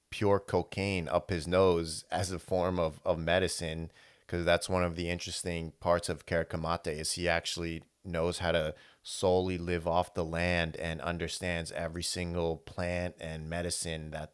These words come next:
the Amazon rainforest provides. So as he walks over to, to blow this cocaine up, or, or ca-, cacao, I guess I should call it, up Theodore von Martz's nose,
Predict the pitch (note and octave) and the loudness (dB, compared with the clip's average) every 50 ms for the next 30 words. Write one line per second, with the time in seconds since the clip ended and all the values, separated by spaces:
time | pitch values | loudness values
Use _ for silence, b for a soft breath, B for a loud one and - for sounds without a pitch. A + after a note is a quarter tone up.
0 | - F2+ E2+ E2 D#2+ D2+ - E2+ F2 E2+ E2 E2 D#2+ F2+ E2+ E2 D#2 D#2+ D#2+ E2 | -8 -4 -2 -2 -2 -2 -4 -6 -8 -6 -6 -6 -4 -4 -4 -4 -4 -4 -4 -4
1 | E2+ E2 - - E2+ D#2+ D#2+ D#2 - - E2 D2+ E2 E2 F2 F2+ E2+ D#2+ D#2 - | -4 -6 -6 -6 -6 -6 -6 -6 -8 -8 -6 -2 0 2 4 4 4 2 0 -6
2 | - b b b b b b b b b b b b b b b b b b b | -12 b b b b b b b b b b b b b b b b b b b
3 | b b - - G2+ F#2 F2+ F2+ F#2 F#2+ F2+ - - G2+ G2 G2 F#2+ F2 F2 F#2+ | b b -4 2 4 6 8 8 8 6 4 2 0 0 0 0 0 4 6 8
4 | G#2 A2+ A2 - - G#2+ A2 B2 A2 G2+ F#2 - - - F#2+ F#2 F2+ F2+ F2 F2+ | 8 8 6 4 4 6 6 6 6 4 2 2 2 2 4 4 6 4 4 2
5 | - - F#2+ E2+ D2 - F2 F#2 G2 G2+ G2 F#2+ F2+ E2+ - - - - _ _ | 0 -2 -6 -6 -4 0 4 6 6 6 6 4 0 0 -2 -4 -6 -10 _ _
6 | - - - F2+ E2+ - - G2+ G#2+ A2 G2+ E2+ E2+ F2 - - - - - b | -8 -4 -2 -2 -2 -2 -2 0 0 0 0 2 2 0 0 0 -4 -14 -20 b
7 | b b b b b b - - F2 F2 E2+ E2 - - - F#2 E2+ - - - | b b b b b b 0 4 6 6 6 4 0 -2 -2 -2 -2 -2 -2 -2
8 | G#2 F#2 F2+ - _ _ _ _ - F#2+ F#2 - - G2 G2+ A2 G#2+ F#2+ F2 E2+ | -2 0 0 -2 _ _ _ _ -2 -2 -2 0 2 4 6 6 8 8 6 6
9 | E2+ F2 E2 - - - - - D#2+ E2 - - E2 - - F2+ D#2 E2 F2 F2+ | 4 2 0 0 -2 -4 -4 -2 -2 -2 -2 -4 -8 -6 -4 -2 0 2 4 4
10 | F2 F2+ b b b b b b b b b b _ _ - G2 F#2+ - - - | 2 2 b b b b b b b b b b _ _ -2 -2 -2 -2 -4 -6
11 | G#2+ G2+ G2 F#2+ G2 F#2 F#2 F#2 F2+ F2 - D2+ F2 F2+ F2+ F2+ F2+ F2 F2 G2 | -2 -2 0 2 4 4 6 6 6 4 2 0 0 0 2 2 2 4 2 2
12 | G2 - - F#2 F2 E2 E2+ F2 G2 G#2+ A2 G#2+ F#2 E2+ D#2 - - | 2 0 -2 -4 -4 -4 0 4 6 6 6 6 4 2 -2 -6 -12